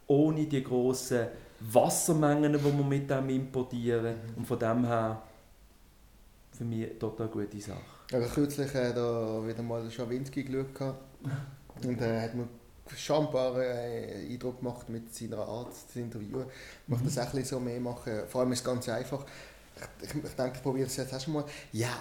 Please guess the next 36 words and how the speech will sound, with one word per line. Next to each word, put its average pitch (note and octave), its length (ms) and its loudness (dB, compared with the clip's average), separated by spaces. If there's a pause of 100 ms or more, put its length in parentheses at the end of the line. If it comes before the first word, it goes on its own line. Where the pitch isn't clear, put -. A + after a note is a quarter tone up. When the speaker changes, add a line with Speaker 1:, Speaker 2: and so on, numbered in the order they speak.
Speaker 2:
aber, C#3+ 480 0
äh, C3+ 880 -2
Max, D#3 480 0
äh, C3 520 0
wenn C3 240 -4
ihr F#3+ 240 4
natürlich F3 560 2
jetzt C#3+ 320 -2
dort C#3+ 140 0
oben D3 360 2
gehen, C#3+ 280 0
Farmen E3 460 -2
anbauen, F3+ 600 0 (1160)
tun C3+ 260 2
ihr C#3+ 140 4
denn C3+ 260 2
nicht, G#3 240 4
äh, B3+ 180 2
den A#3 220 4
Leuten A3 340 2 (100)
Platz - 340 0
wegnehmen, G3+ 540 2
die F3 60 4
gerne F3 280 2
Solarpanels G#3 1080 -2
gemacht - 380 -4
haben? C3+ 280 -4 (760)
Und E3+ 340 6
hast D#3+ 200 0
nicht G3 160 4
in A3+ 260 2
deiner A#3 120 4
Kindheit A3 580 2
ein G#3 80 4
Problem G3 480 6
gehabt? B2+ 320 0